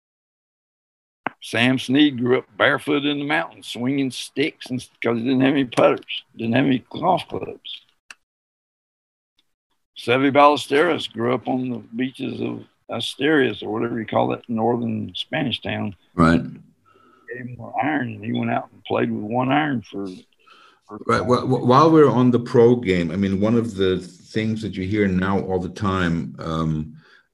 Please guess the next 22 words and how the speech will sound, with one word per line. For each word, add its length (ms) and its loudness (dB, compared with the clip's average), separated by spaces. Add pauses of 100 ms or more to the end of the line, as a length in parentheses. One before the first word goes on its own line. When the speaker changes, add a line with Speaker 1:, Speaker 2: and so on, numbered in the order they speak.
(100)
Speaker 2:
um, 200 -4
is, 160 -4
"Oh, 280 6
you 120 -4
know, 400 -2
um, 440 -6
he's 200 -2
a 40 0
great 400 4
ball 260 6
striker." 540 0
When 380 0
the 140 0
announcers 1080 -2
say 220 2
that, 400 2
that 200 -2
means 220 -2
he's 180 0
a 60 2
horrible 340 0
putter. 380 -6